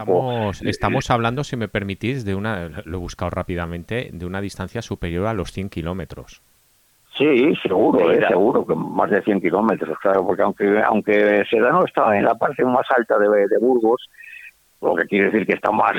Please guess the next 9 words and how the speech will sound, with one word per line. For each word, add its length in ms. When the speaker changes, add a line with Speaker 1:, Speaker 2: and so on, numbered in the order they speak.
Speaker 2:
cerca 400
que, 120
por 120
ejemplo, 240
que 100
Valladolid, 600
¿no? 220
De, 320
eh, 420